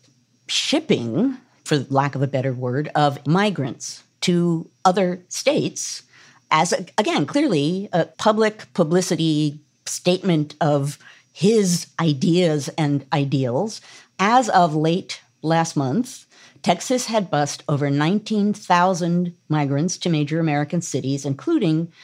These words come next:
two buses of people sent to Vice President Kamala Harris's house in Washington just a few weeks ago. And very recently, and it's still unfolding now, there's a story about sixteen, I believe,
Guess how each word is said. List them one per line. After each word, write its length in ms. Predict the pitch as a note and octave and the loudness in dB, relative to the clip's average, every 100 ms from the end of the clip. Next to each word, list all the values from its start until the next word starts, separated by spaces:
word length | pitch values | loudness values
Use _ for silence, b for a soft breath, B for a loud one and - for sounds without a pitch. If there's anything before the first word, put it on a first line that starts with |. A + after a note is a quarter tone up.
| B _ | B _
two 160 | - D#4+ | -2 2
buses 320 | D3+ C#3+ C3 | 2 2 -4
of 140 | C3+ | -4
people 320 | C#3+ C#3 D3 | -4 -2 -2
sent 320 | D3 E3 D#3 - | -2 -2 -2 -2
to 160 | D3 | -2
Vice 260 | C3+ C#3 C#3 | 0 -2 -2
President 480 | - C#3+ C#3+ C3+ - | -4 -2 -2 -6 -6
Kamala 320 | D3 C#3 C#3 | -4 -2 -2
Harris's 520 | C#3 C#3+ C3 B2 B2 | 0 -2 -2 -6 -6
house 480 | - A#2 C3+ - - b b - | -4 -4 -4 -8 -16 b b -4
in 360 | C#3+ C#3 C3+ - _ _ - | 0 0 -2 -10 _ _ -2
Washington 640 | D3 D3 B2+ B2 C3 B2+ | 0 0 -2 -4 -2 -2
just 280 | - C3+ - | -2 -4 -4
a 20 | |
few 180 | C#3 C3+ | -4 -2
weeks 300 | G3+ C#4+ - | -2 -2 -2
ago. 340 | D#3+ C#3 C3+ - | 0 0 0 0
And 280 | E3 D#3+ D#3 B B - | 2 2 -2 B B -8
very 420 | C3 B3 F4 A3 | 2 4 4 2
recently, 540 | G#3 D#4 D4 D#3 C3+ C#3+ | 2 2 0 0 2 2
and 120 | D#3 | 2
it's 140 | D3+ | -2
still 280 | - A3+ A#3 | -2 0 2
unfolding 840 | D#3+ E3 - D4+ F#4+ D#3+ B2+ B2+ - | 2 0 0 2 2 0 0 -4 0
now, 540 | D3+ C3+ A2+ B2+ B3+ B B B _ | 0 2 0 -2 -2 B B B _
there's 260 | E3+ G3+ F#3 | 0 0 0
a 60 | |
story 460 | F3 - G#3+ A3 A3+ | -4 -2 0 0 0
about 460 | E3 E3 D#3 D#3 - _ _ _ | 0 2 0 -2 -10 _ _ _
sixteen, 920 | - - A3+ - - - G#3 A3 A3+ | -10 -6 -6 -8 -10 -4 -2 0 -2
I 80 | A3 | -4
believe, 540 | A3 A3 G#3+ A3 G#3 | -2 -2 -4 -6 -10